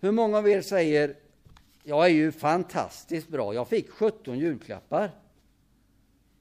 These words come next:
Men man kan ju säga, "Jag är hemskt glad för att jag fick sjutton julklappar." Det är ingen merit att jag fått julklappar. Men jag får öppna dem,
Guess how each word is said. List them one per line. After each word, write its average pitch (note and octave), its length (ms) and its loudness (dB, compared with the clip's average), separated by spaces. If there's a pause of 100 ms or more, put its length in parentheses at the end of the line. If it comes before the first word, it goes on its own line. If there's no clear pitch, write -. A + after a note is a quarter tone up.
(2000)
Men D3+ 140 -2
man D#3 140 -2
kan D3+ 120 -6
ju C#3+ 80 -8
säga, B2 400 -6 (440)
"Jag - 100 -10
är F2 40 -8
hemskt A#2 280 -10
glad C3+ 540 -2
för C#3+ 100 -8
att C3+ 140 -10
jag C3 120 -8
fick - 160 -20
sjutton A#2+ 280 -6
julklappar." - 420 -12 (840)
Det D3 80 0
är - 20 6
ingen C#3+ 240 2
merit A3 420 0
att G#3+ 100 -8
jag F#3+ 80 -8
fått F3+ 120 -14
julklappar. G#2+ 480 -8 (960)
Men A#2 120 -10
jag G#2+ 120 -8
får B2+ 140 -10
öppna B2+ 360 -8
dem, A3 280 -2